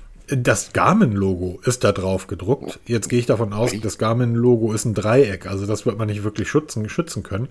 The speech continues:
Speaker 1: Es ist dasselbe Material, es, es ist ein fantastisches Armband für fünfzehn Euro und über sowas habe ich mich dann gefreut.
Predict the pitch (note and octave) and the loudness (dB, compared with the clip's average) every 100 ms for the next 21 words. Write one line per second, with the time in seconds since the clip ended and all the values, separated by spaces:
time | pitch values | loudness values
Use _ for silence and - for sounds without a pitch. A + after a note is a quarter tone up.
0 | - - - - - C3 F3 E3+ C#3+ C3+ | -12 -20 -20 -20 -6 -2 -2 0 0 4
1 | D#3 E3 D3+ D3 - C3+ C3 A#2+ B2 B2 | 6 6 4 0 0 2 4 2 0 -2
2 | - - C#3+ C#3+ E3 E3 D#3 D3+ D#3+ D#3 | -8 -6 -4 -2 -2 -2 -2 -2 -4 -4
3 | G#3 A#3 - G#3+ G#3 F#3+ - B2 C3+ C3+ | -2 -4 0 2 4 2 0 -2 0 0
4 | C#3 - B2 D3+ E3 - - D#3 A#2+ A#2 | -2 -2 0 0 0 0 2 2 2 2
5 | B2 B2+ A#2+ C3+ D3 C3+ B2 E3+ E3 D3 | 4 2 2 -2 0 0 2 2 2 -2
6 | C3 C#3 - B2+ B2 - G2 G#2 E3 | -2 -4 -2 0 2 0 0 2 2